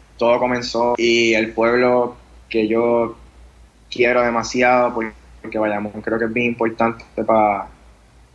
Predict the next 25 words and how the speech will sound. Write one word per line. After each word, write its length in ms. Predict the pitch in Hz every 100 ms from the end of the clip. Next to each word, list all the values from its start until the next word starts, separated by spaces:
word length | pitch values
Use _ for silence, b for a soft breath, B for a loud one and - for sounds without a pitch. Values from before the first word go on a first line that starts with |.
| - -
pa 120 | - 113
la 140 | 110
cultura 360 | 117 107 113 135
y 40 |
pa 440 | 135 131 113 107 - _ -
los 180 | 113 113
empresarios 540 | 113 117 110 110 113
de 80 | 120
Puerto 320 | 123 120 117
Rico. 300 | 110 120 107
O 40 | 104
sea, 380 | 98 98 - - - - - - - - _ _ _ - - - - -
en 180 | 107
el 60 | 107
momento 360 | 110 131 127 127
que 240 | 139 139
presentamos 680 | 135 131 135 127 127 131 135
el 80 | 131
evento 460 | 131 135 131 147 - -
allí, 160 | 135 147
pues 200 | 127 117
sentí 300 | 110 - 101
una 140 | 110
gran 160 | 117 123
satisfacción. 680 | 123 131 123 - 131 131